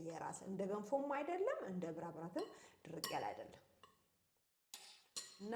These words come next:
ደግሞ ቅቤ ብዙ አትጨምሩበትም። አተካና ብዙ ቅቤ አይፈልግም እና ቅቤም ላለመብላት ቆንጆ ነገር ነው። ከዛ በኋላ ይህ በእንዲህ እንዳለ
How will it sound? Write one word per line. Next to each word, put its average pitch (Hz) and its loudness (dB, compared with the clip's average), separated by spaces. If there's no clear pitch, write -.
ደግሞ 302 6
ቅቤ 294 4
ብዙ 285 0
አትጨምሩበትም። 202 0
አተካና 285 0
ብዙ 233 0
ቅቤ - -6
አይፈልግም 156 -4
እና - -2
ቅቤም 214 4
ላለመብላት 208 4
ቆንጆ 175 -2
ነገር 160 -2
ነው። 160 -4
ከዛ 214 -6
በኋላ 285 2
ይህ 190 -6
በእንዲህ 185 -2
እንዳለ 240 2